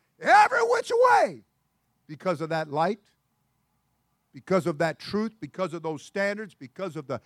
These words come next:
Word of God. Well, let 'em run.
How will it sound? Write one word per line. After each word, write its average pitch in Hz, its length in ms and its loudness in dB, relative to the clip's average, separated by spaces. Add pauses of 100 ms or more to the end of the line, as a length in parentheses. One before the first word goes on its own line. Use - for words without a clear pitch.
(180)
Word 196 320 8
of 165 180 2
God. 349 340 12 (1800)
Well, 101 240 -20
let 277 220 4
'em 359 140 -2
run. 202 440 8